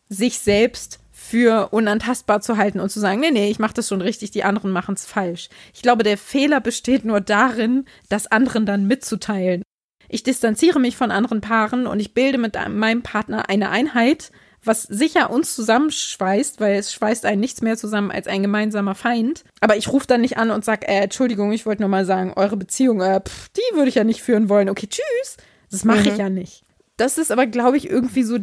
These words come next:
Speaker 1: diese Grenze zwischen, das darf ich denken und das darf ich sagen. Ich mein, ich kann mich ja auch nicht davon lösen, manche Leute schön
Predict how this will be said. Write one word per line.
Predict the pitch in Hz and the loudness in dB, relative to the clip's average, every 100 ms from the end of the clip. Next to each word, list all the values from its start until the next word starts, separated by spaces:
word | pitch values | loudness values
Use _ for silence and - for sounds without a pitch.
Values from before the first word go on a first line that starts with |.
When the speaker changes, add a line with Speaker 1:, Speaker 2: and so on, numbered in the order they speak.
| - | -4
Speaker 1:
diese | 240 226 | -2 -2
Grenze | - 214 202 269 339 285 | -2 0 2 2 0 -4
zwischen, | - 226 254 - 262 262 220 - | -4 -2 -2 2 4 4 2 -4
das | 196 - | -6 0
darf | 214 208 - | 2 2 0
ich | - | -4
denken | - 214 285 - 381 392 403 415 _ _ _ _ | 0 2 2 0 -2 -2 -2 -6 _ _ _ _
und | 240 214 | -2 -2
das | 220 | -2
darf | - 208 208 | -2 -2 -2
ich | 208 | -4
sagen. | 190 214 202 196 180 214 - _ _ | -2 0 0 -2 -6 -10 -14 _ _
Ich | - 208 | -6 2
mein, | 226 208 | 2 2
ich | - - | -4 -6
kann | - 233 | -2 0
mich | 247 240 | 0 0
ja | 233 202 | -2 -2
auch | - 208 220 - | 2 2 2 0
nicht | 214 196 - - | 0 0 -4 -2
davon | 196 190 233 214 | 0 0 0 2
lösen, | 208 220 233 220 240 247 254 254 _ _ _ _ _ | 4 4 2 0 -2 0 -2 -6 _ _ _ _ _
manche | 202 208 226 226 | 0 0 0 0
Leute | 202 190 190 | 2 0 -2
schön | - - 254 262 | -2 2 4 2